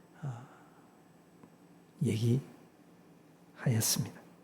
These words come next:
우리 사회의 큰 명절, 추석을 맞이하며 생각해 봅니다. 우리는 모두 그리스도인이기 이전에 우리는 이 사회의 구성원으로,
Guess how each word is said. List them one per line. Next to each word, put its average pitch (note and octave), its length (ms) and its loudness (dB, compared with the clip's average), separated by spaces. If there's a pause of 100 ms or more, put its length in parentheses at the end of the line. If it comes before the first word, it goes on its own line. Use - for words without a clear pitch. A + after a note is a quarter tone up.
(1600)
우리 B2 160 12
사회의 A2+ 460 12
큰 D3+ 320 12
명절, B2 600 12 (680)
추석을 C#3 520 12
맞이하며 A2+ 520 10
생각해 A2+ 460 6
봅니다. G#2 440 8 (1200)
우리는 B2+ 320 12
모두 D#3 560 12 (760)
그리스도인이기 D#3+ 1400 12
이전에 G#2 520 6 (400)
우리는 A2+ 360 2
이 D3+ 220 12
사회의 C#3 640 12 (220)
구성원으로, A#2+ 680 4